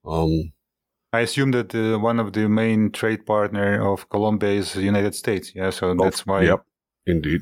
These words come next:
Speaker 1: Yep.
Speaker 2: Mm-hmm.
Speaker 1: Exactly.
Speaker 2: Mm-hmm.
Speaker 1: We're so close. Remember that, you know, that,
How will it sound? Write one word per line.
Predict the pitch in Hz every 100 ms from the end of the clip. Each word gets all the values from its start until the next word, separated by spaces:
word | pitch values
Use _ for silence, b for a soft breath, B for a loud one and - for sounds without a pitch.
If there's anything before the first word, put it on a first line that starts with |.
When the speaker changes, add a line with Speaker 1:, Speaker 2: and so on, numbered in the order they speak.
| -
Speaker 1:
Yep. | 82
Speaker 2:
Mm-hmm. | - _ 87
Speaker 1:
Exactly. | 101 104 107 104 87 - _ _ _ -
Speaker 2:
Mm-hmm. | 101 101
Speaker 1:
We're | 98
so | 92 98
close. | - 90 95 82
Remember | 82 82 92
that, | 92 80
you | 85
know, | 78 78
that, | 78